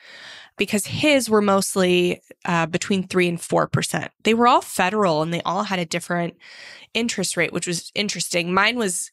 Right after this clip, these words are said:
grad student loans, so I guess that's why they were all the same. So we went pretty much avalanche. And within my student loan,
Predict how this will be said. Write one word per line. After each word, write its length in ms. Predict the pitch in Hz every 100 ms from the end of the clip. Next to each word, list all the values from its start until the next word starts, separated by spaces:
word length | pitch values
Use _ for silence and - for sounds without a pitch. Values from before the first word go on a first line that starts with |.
| _
grad 440 | - 160 185 202 -
student 520 | - 285 294 277 -
loans, 440 | 277 294 294 277 -
so 160 | 190
I 100 | 175
guess 220 | 175 175
that's 220 | - 170 175
why 100 | 170
they 100 | 170
were 120 | 170
all 100 | 160
the 80 | 160
same. 560 | - 160 170 254 277 _ - - - _ -
So 240 | - 220
we 260 | 208 226 226
went 640 | 214 214 202 202 - - _ _ _ _ _ _ -
pretty 200 | - 233
much 260 | 220 - - 175
avalanche. 960 | 185 175 160 80 80 - - - - _ _ - - - - - -
And 800 | 196 196 190 185 185 180 - - _ _ _ _ _ _ _ _ _
within 920 | 208 220 - - 277 240 180 180 190 -
my 180 | 180 180
student 360 | - 175 175
loan, 360 | 170 160 165